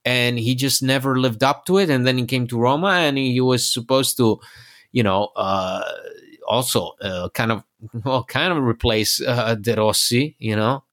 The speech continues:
kind of be the, that, that midfielder that gives you stability and balance, and, and just, again, just too much for him. So hopefully this time around, the, the level is different, and, uh, and he gets another shot, because he's just,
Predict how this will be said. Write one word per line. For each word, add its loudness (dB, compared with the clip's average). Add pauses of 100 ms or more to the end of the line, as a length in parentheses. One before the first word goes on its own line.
kind 0
of -4
be 4
the, 4 (340)
that, -2
that 2
midfielder 2
that -2
gives -2
you 0
stability 0
and 0
balance, 0
and, -4 (320)
and 0
just, -6
again, -2
just -8
too -2
much 0
for 2
him. 0
So 2 (320)
hopefully 0
this -2
time 0
around, 2 (120)
the, 2
the 0
level 2
is 0
different, -2 (100)
and, 0
uh, 2
and -2
he -4
gets 0
another 0
shot, 0
because -4
he's -2
just, -2